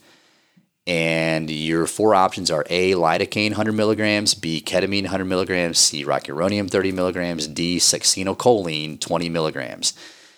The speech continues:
So let's review. It's a seventy-five, seventy-five kilogram male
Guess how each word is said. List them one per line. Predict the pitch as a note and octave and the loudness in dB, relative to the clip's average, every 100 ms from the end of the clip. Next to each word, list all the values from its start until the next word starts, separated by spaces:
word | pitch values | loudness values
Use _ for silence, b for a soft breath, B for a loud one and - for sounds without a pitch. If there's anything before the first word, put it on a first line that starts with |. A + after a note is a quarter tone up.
| B B B - | B B B -8
So | - | -4
let's | C#2+ D#2+ E2+ | 0 2 2
review. | A2+ G#2+ G#2 F#2+ | 2 2 4 4
It's | D#2+ | 2
a | - | 2
seventy-five, | - F#2+ G2+ G2+ A#2+ A#2 - | 4 4 2 2 2 2 0
seventy-five | - G2 G#2 A2+ G#2+ | 0 2 2 2 2
kilogram | A#2 A2+ A2+ A2 | 2 2 2 2
male | F#2 E2+ E2 | 2 2 2